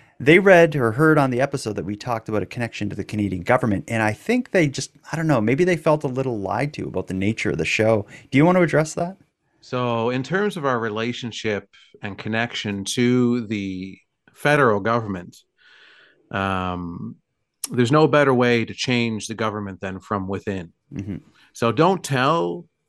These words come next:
Speaker 2: Trudeau that I said that, and don't tell anybody else that we're part of the government.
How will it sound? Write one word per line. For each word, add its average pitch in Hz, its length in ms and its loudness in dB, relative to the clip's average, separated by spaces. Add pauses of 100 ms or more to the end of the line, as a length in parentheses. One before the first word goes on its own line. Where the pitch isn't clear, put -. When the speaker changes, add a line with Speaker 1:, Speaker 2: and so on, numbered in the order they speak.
(120)
Speaker 2:
Trudeau 143 480 0
that 120 160 -4
I 101 120 -4
said 113 320 -6
that, 139 380 -6
and 110 140 -6
don't 127 220 -2
tell 120 260 -4
anybody 117 420 -2
else 104 200 -4
that 107 100 -14
we're 107 100 -10
part 110 240 -2
of 101 60 -8
the 107 60 -10
government. 120 580 -4